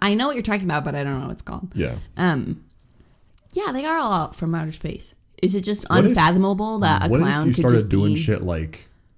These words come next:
Speaker 2: changing the color of your skin to be tattoos?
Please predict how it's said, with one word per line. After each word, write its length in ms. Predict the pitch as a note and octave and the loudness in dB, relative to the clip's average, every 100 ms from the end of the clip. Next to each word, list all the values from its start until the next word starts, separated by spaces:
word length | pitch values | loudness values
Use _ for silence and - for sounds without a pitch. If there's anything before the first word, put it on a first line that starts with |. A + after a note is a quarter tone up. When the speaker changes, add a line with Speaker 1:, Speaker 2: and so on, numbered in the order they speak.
| _ _ _ _ _ _ | _ _ _ _ _ _
Speaker 2:
changing 480 | - A2+ A#2 A#2+ B2 | -2 2 4 4 4
the 80 | A2 | 4
color 320 | G2 G#2 G2+ | 0 0 2
of 100 | G2 F2+ | 2 0
your 100 | F2 | -2
skin 340 | - F#2 F#2+ | -2 0 0
to 100 | F2+ | 0
be 180 | E2 D#2+ | -2 -2
tattoos? 680 | - D2 - C2 B1 - | -4 -6 -6 -6 -8 -14